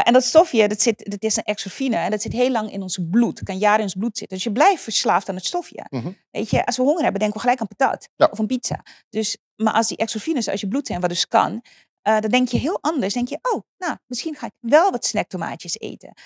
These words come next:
Speaker 1: Ehm, ik, ik ben ook als therapeut absoluut geen heilige, hoor. Ik heb ook mijn valkuilen. Maar ja, ik hoef niet gelijk meer, eh, ik denk niet elke dag meer aan taart. Oké,
Speaker 2: Nee.
Speaker 1: ik heb ook geen bakkerij meer,
Speaker 2: Nee.
Speaker 1: maar ik was echt suikerverslaafd.
Speaker 2: Ja.
Speaker 1: En, ehm,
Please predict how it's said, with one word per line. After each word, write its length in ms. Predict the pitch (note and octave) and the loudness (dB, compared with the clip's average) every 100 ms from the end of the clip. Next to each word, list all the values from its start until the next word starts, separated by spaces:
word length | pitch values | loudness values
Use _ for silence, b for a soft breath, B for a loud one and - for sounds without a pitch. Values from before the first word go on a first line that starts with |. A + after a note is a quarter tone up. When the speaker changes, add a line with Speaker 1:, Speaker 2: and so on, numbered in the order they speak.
| b b | b b
Speaker 1:
Ehm, 520 | - G#3 G#3 G#3 G3+ G3+ | 0 2 2 0 -2 -6
ik, 160 | - G3 | -12 -12
ik 140 | G3+ | -4
ben 240 | G3 A3+ - | 0 0 2
ook 140 | A#3 | 0
als 100 | - | -2
therapeut 380 | - G#3+ G#3 G3 | -4 -2 0 0
absoluut 340 | - A#3 A#3 | -2 0 0
geen 100 | - | 0
heilige, 380 | G3+ G#3 A3 - | 2 2 0 -4
hoor. 140 | E3 G3 | -6 -4
Ik 180 | A3 G#3 | -6 -6
heb 140 | F#3+ | -6
ook 140 | G3+ | -6
mijn 200 | G3 F3 | -6 -8
valkuilen. 640 | F#3 E3+ E3+ E3+ E3+ F#3+ C#4 b b b b _ _ _ | -4 -4 -4 -4 -6 -6 -10 b b b b _ _ _
Maar 440 | - A#3+ A#3+ A3+ - _ _ _ _ _ | -4 2 4 4 0 _ _ _ _ _
ja, 340 | - F#3+ G#3 - - | -12 -8 -6 -8 -8
ik 140 | G#3 | -4
hoef 200 | A#3+ A#3+ | -2 2
niet 160 | C4+ A#3 | 2 4
gelijk 300 | A3 G#3+ G#3+ | 4 4 4
meer, 380 | G#3 G3 F#3+ - | 2 4 2 0
eh, 180 | F#3 F3+ | -4 -2
ik 180 | G3+ E3 | 0 2
denk 160 | B3+ | 4
niet 140 | A#3+ - | 2 0
elke 200 | D#3+ F3 | -4 -4
dag 100 | E3 | -6
meer 120 | D#3 | -4
aan 140 | D#3 | -4
taart. 320 | - - - - | -2 -2 -4 -8
Oké, 40 | E3 | -4
Speaker 2:
Nee. 20 | |
Speaker 1:
ik 60 | - | -4
heb 100 | - | -4
ook 100 | E3 | -6
geen 100 | D#3+ | -6
bakkerij 420 | D3 F3 G3 A#3 | -2 4 4 4
meer, 340 | F3 C#3+ D#3+ A#3 | 0 -2 -2 2
Speaker 2:
Nee. 220 | B2 - - | 2 2 -8
Speaker 1:
maar 120 | - G#3+ | -6 -4
ik 100 | G3 | -2
was 200 | G3 - - | -2 -4 -4
echt 380 | - F#3 - - | -2 -2 -2 0
suikerverslaafd. 1000 | G#3+ B3 G3+ - - - - - - - | 2 2 -4 -10 -10 -8 -10 -14 -18 -6
Speaker 2:
Ja. 220 | B2 - _ - | -4 -4 _ -4
Speaker 1:
En, 380 | F#3+ F#3+ F#3+ - | -2 -2 -4 -4
ehm, 580 | F#3+ F#3+ F#3 F#3 F#3 | -2 0 -2 -4 -6